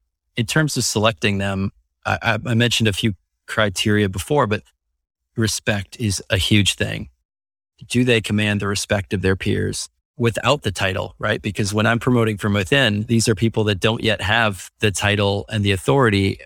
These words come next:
but have they already established it anyway? That's a huge thing to look for. And then at the end of the day, I think they have to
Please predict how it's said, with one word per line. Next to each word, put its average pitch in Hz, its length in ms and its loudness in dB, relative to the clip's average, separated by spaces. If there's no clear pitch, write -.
but 104 260 2
have 123 220 0
they 117 140 0
already 110 480 0
established 107 580 0
it 98 160 0
anyway? 110 560 -2
That's 107 200 2
a - 40 0
huge 104 340 2
thing 101 340 -4
to 101 120 0
look 95 200 0
for. 110 380 -6
And 123 160 4
then 127 300 4
at 127 120 0
the 139 120 2
end 156 100 4
of 156 40 -2
the 127 80 4
day, 107 460 4
I 110 120 -4
think 107 320 -6
they 117 120 2
have 120 220 2
to 107 240 0